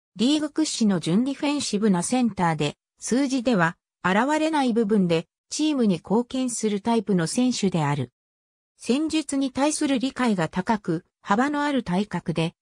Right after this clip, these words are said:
効果的にスクリーンを仕掛けることができ、相手のオフェンスチャージングを誘う術にも長けているが、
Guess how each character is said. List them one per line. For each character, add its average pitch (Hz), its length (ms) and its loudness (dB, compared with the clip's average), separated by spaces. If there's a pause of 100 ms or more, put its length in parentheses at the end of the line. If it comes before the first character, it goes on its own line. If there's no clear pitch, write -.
(120)
効 277 220 4
果 294 160 -2
的 285 240 -6
に 277 140 -4
ス - 160 -8
ク 277 140 0
リ 285 220 0
ー 240 60 4
ン 196 60 4
を 156 140 0
仕 - 120 -8
掛 247 180 -4
け 269 120 -2
る 226 100 -2
こ 190 140 -6
と 185 100 0
が 170 140 -2
で 143 120 -4
き、 - 280 -8 (200)
相 233 220 0
手 311 140 -4
の 285 200 -2
オ 277 40 -2
フ 277 140 -6
ェ 294 100 0
ン 294 40 -4
ス - 200 -8
チ - 120 -6
ャ 285 120 2
ー 262 40 0
ジ 202 160 2
ン 190 80 4
グ 170 160 2
を 156 60 0
誘 240 380 -2
う 226 40 -4
術 247 280 -2
に 196 120 4
も 165 140 0
長 202 140 -6
け 220 140 0
て 202 100 -2
い 175 120 2
る 160 140 -2
が、 147 220 0